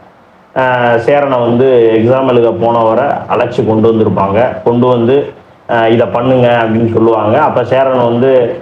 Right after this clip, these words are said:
அந்த வேலைகளை பார்ப்பாரு. பார்க்கும்போது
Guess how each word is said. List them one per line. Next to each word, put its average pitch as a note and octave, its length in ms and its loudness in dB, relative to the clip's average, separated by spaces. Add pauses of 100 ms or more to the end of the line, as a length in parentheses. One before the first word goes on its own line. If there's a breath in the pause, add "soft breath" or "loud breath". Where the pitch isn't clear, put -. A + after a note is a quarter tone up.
(240)
அந்த A#2 260 0
வேலைகளை B2 420 2
பார்ப்பாரு. A2 580 -2 (400)
பார்க்கும்போது C#3 960 2